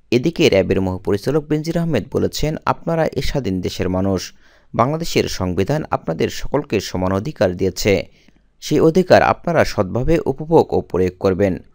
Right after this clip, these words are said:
অন্যায়ভাবে কেউ আপনাদের কোনো ক্ষতি করতে পারবে না। যদি কেউ কোনো সম্প্রদায়ের মানুষকে ক্ষতি করার চেষ্টা করে, তাহলে তাদের বিরুদ্ধে কঠোর ব্যবস্থা নেওয়া হবে।"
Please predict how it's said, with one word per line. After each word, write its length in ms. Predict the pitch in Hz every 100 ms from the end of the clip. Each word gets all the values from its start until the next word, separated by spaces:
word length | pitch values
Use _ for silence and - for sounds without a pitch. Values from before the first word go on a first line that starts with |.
| _ _ -
অন্যায়ভাবে 540 | 113 156 175 175 143
কেউ 200 | 95 92
আপনাদের 420 | 90 - 95 92 95
কোনো 240 | 117 170
ক্ষতি 260 | - 165 175
করতে 360 | 165 - 104
পারবে 300 | - 92 92
না। 220 | 95 92 - _ _ _ -
যদি 240 | 127 139
কেউ 200 | 170 135
কোনো 280 | - 98 95
সম্প্রদায়ের 580 | - 92 90 98 92 92
মানুষকে 440 | 92 113 - 151
ক্ষতি 260 | 151 170 98
করার 240 | - 98 87
চেষ্টা 320 | - - -
করে, 340 | 87 95 101 - _ _ -
তাহলে 240 | 135 156
তাদের 300 | 160 151 160
বিরুদ্ধে 420 | 160 165 - 113 95
কঠোর 300 | - 95 92
ব্যবস্থা 440 | 95 110 85 - 92
নেওয়া 220 | 90 90
হবে।" 340 | 95 95 95